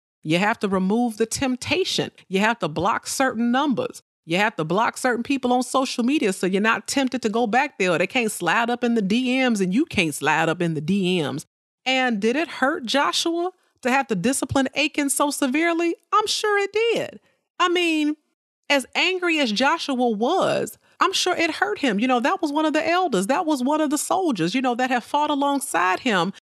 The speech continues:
They had a relationship, and I'm sure it hurt him to have to, to discipline him so severely. But one, was one man worth missing out on the promised land?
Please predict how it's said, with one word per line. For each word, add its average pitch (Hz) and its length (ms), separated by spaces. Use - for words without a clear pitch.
They 254 160
had 311 240
a 262 40
relationship, 233 840
and - 160
I'm 311 100
sure 381 540
it 190 160
hurt 185 300
him - 360
to 247 120
have 247 320
to, 160 460
to 190 120
discipline 202 640
him 185 240
so 233 400
severely. 180 840
But 180 300
one, 247 360
was 175 220
one 240 380
man 330 420
worth 240 280
missing 262 340
out 269 160
on 262 120
the 233 80
promised 311 420
land? 349 400